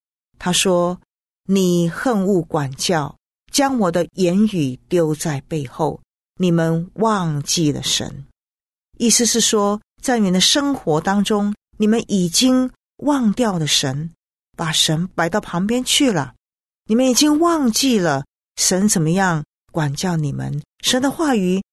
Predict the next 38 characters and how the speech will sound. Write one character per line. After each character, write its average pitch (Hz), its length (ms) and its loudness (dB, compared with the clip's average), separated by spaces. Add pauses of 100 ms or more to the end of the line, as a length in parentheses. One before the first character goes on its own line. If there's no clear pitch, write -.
你 196 100 0
们 202 120 2
都 233 120 -2
不 202 120 -10
在 202 240 -2
意 185 240 -6
了。 - 200 -10 (1400)
接 190 140 0
下 175 220 0
来， 147 340 0 (340)
神 165 420 0
说 202 480 0 (440)
，“你 196 180 2
们 185 220 2
要 214 220 2
以 160 280 0
感 139 440 -4
谢 208 360 0
为 147 260 2
祭 147 440 -2
献 160 380 -2
给 139 120 -6
神， 139 440 -2 (220)
要 220 180 0
向 214 300 2
至 277 260 2
高 254 240 0
者 156 440 0 (160)
还 170 460 0
你 190 120 2
的 160 100 0
愿， 185 320 0 (800)
而 165 100 -2
且 165 200 0
要 165 360 0
按 190 300 -2
正 202 540 0
路 180 400 2